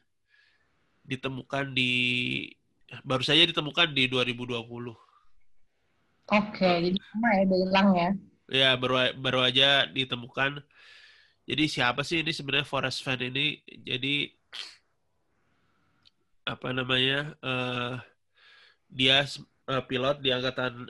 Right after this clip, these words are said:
Speaker 1: Udara Amerika Serikat, kemudian dia ikut Perang Vietnam, kemudian dia pensiun, dan kemudian,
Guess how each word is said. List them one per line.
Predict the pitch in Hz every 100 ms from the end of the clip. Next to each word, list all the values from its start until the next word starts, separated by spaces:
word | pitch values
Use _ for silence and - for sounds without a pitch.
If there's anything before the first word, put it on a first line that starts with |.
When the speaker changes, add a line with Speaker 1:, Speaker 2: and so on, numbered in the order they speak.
| -
Speaker 1:
Udara | 135 120 117 123
Amerika | 120 120 -
Serikat, | 123 - 123 - 127 139 _
kemudian | 131 123 127 127
dia | 127
ikut | 123 117
Perang | 120 120
Vietnam, | - 120 - 135 139 143
kemudian | 131 127 123 120
dia | 120 -
pensiun, | 127 127 - 135
dan | 131 127 131
kemudian, | 131 127 139